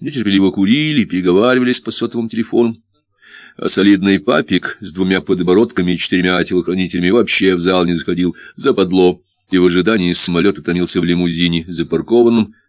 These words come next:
под знаком «Остановка запрещена». Гаишный капитан из патрульного «Жигуленка» посматривал в его сторону с ненавистью и разочарованием.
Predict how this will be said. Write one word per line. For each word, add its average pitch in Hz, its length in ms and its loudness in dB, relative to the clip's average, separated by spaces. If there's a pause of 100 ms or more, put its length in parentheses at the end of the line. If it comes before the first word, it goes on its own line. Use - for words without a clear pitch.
под 82 140 -6
знаком 90 520 -4
«Остановка 85 580 -4
запрещена». 85 520 -4 (680)
Гаишный 185 560 2
капитан 180 480 0
из 113 120 0
патрульного 98 540 2
«Жигуленка» 98 640 2
посматривал 165 680 2
в - 20 -8
его 156 180 0
сторону 131 520 0 (160)
с - 180 -6
ненавистью 131 600 0
и - 20 0
разочарованием. 90 760 0